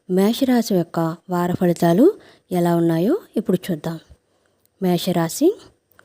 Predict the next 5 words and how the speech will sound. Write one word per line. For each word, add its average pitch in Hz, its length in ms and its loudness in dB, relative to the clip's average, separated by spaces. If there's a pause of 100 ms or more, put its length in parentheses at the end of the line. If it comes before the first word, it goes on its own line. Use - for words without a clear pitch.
(220)
అశ్విని, 180 560 0 (500)
భరణి, 180 500 2 (400)
కృత్తిక 208 600 -2 (260)
ఒకటవ 220 320 0
పాదం. 160 440 0